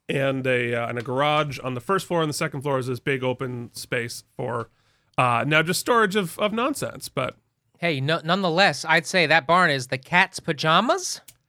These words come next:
Speaker 1: It is. Oh, thanks. You know, Mike is here picking up for the, uh, the segues here. So this is a, I,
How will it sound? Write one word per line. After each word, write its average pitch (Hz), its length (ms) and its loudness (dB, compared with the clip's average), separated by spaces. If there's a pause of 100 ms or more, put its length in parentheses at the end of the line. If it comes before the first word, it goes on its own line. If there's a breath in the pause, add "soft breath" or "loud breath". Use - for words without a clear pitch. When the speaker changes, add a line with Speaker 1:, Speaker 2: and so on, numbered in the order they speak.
(400)
Speaker 1:
It 214 280 0
is. 240 440 2
Oh, 180 80 -2
thanks. 269 320 -2
You 202 100 0
know, 214 240 0
Mike 220 340 4
is 156 160 -4
here 214 460 0
picking 208 400 2
up 214 300 2 (180)
for 165 280 2
the, 156 220 2
uh, 135 220 2 (520)
the 151 100 -2
segues 185 600 2
here. 165 300 0 (320 loud breath)
So 208 260 6
this 233 160 4
is 226 140 0
a, 214 160 4
I, 190 180 4